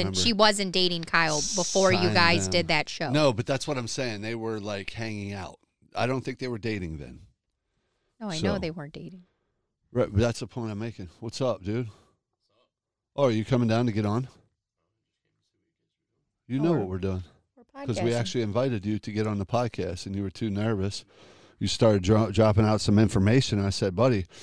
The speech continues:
Speaker 1: if you're gonna come on and drop this information, you're gonna have to bring your laptop down so you can self-check yourself," <laughs> 'cause I didn't really believe it, but then we found out it was true. The Blitzkrieg was fucking crazy.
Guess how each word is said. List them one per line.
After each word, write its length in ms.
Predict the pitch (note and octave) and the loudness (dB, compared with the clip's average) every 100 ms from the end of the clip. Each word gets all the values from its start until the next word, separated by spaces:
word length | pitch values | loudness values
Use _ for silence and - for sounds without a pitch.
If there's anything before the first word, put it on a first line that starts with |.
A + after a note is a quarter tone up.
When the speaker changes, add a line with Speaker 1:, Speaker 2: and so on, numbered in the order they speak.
| - - | -20 -6
Speaker 1:
if 60 | |
you're 80 | A#2 | 0
gonna 140 | A#2 F#2+ | 0 2
come 80 | A#2+ | 4
on 120 | A#2 | 4
and 80 | G2 | 4
drop 220 | A#2 G#2+ | 4 4
this 180 | A2 - | 0 0
information, 600 | B2 G2+ G2 C#3+ C#3+ G#2+ | 2 2 2 4 2 2
you're 100 | G#2+ | 0
gonna 120 | A2 | 2
have 100 | A2+ F#2+ | 2 0
to 60 | |
bring 180 | F#2+ A2+ | 0 2
your 80 | G2 | 2
laptop 540 | A2 C#3+ - A2 G2+ | 2 0 2 2 2
down 240 | G#2+ G#2 G2 | 2 2 2
so 120 | A2+ | 2
you 60 | |
can 140 | G2+ F#2+ | 0 -2
self-check 560 | - A#2 F#2+ C#3+ C3+ | 2 2 2 2 0
yourself," 420 | - - A2 F2 - | -2 -4 -2 -2 -4
<laughs> 0 | |
'cause 560 | - C#3+ - C#3+ - - - - - - - | 0 2 2 -2 -2 -8 -12 -12 -14 -16 -4
I 200 | A#2+ C#3 | 2 6
didn't 340 | C3+ A#2+ B2 | 6 6 6
really 240 | C#3 C#3+ C3 | 8 10 10
believe 360 | B2 C#3+ G#3+ | 8 8 8
it, 180 | C#4 C4+ | 6 4
but 160 | F#3 B2+ | 2 4
then 180 | D3+ D3 | 4 6
we 120 | C#3+ | 6
found 300 | - D#3 D3+ | 6 6 8
out 200 | D#3 D#3 | 6 6
it 40 | |
was 160 | D3+ - | 4 2
true. 300 | - A#3+ A#2+ | 2 4 4
The 100 | G2 | 4
Blitzkrieg 640 | A2+ C3+ - - C#3+ C3+ | 6 6 4 6 8 8
was 440 | A#2 C3 C3+ A#2+ - | 6 6 6 2 -6
fucking 640 | - _ D3 C3+ - B2+ | -18 _ 0 2 0 -4
crazy. 500 | A2 C3 A2+ F2+ D#2 | 0 0 0 -2 -8